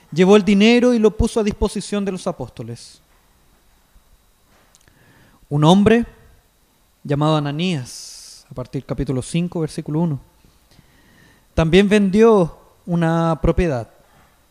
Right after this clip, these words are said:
y en complicidad con su esposa Zafira se quedó con parte del dinero y puso el resto a disposición de los apóstoles.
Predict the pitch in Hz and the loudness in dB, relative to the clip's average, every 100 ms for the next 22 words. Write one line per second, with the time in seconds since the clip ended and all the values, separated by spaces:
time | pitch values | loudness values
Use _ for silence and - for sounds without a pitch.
0 | _ _ _ - 156 165 196 180 170 165 | _ _ _ -8 -4 0 0 0 -4 -6
1 | - 151 170 190 208 - 196 - 185 - | -2 0 2 2 0 0 -2 0 -4 -4
2 | - 175 180 - 147 - 175 196 233 _ | -4 -6 -6 -10 -12 -6 -4 -4 -6 _
3 | _ _ _ _ _ _ _ _ _ - | _ _ _ _ _ _ _ _ _ -20
4 | - 151 160 156 165 175 170 - 156 - | -6 -4 0 0 2 0 0 0 0 0
5 | 160 156 147 135 139 180 185 190 - _ | 0 0 -2 0 2 2 2 -2 -8 _
6 | _ _ - - 185 196 185 175 196 - | _ _ -10 -2 -2 0 -2 0 -2 0
7 | 165 156 170 175 160 160 156 160 - 175 | -2 0 -2 -4 -6 -4 -2 -4 -4 -6
8 | 135 - 123 127 - | -6 -10 -16 -16 -20